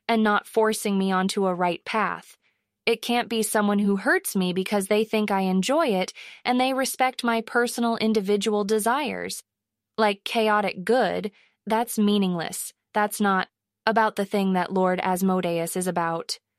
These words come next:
I don't know how to say it. The Elysians kept arguing to me that Asmodeus didn't deserve my loyalty because he didn't care about me, except as a useful thing,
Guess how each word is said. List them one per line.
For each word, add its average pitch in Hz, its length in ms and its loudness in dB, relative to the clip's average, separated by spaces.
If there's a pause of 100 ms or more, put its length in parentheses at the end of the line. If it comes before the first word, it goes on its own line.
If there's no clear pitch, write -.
(840)
I 254 100 0
don't 294 220 0
know 233 160 2
how 208 220 0
to 196 80 0
say 185 320 -2
it. - 260 -8 (460)
The 254 140 2
Elysians 320 640 2
kept - 320 -2
arguing 196 500 2
to 196 120 -2
me 185 200 2
that 185 180 0
Asmodeus 196 800 0
didn't 190 280 0
deserve 196 400 0
my 185 160 2
loyalty 208 520 0
because 185 400 -2
he 202 120 -2
didn't 180 240 0
care 233 260 0
about 180 280 0
me, 180 260 -2 (380)
except 240 400 0
as 214 160 0
a 202 80 2
useful 196 640 0
thing, 175 460 -4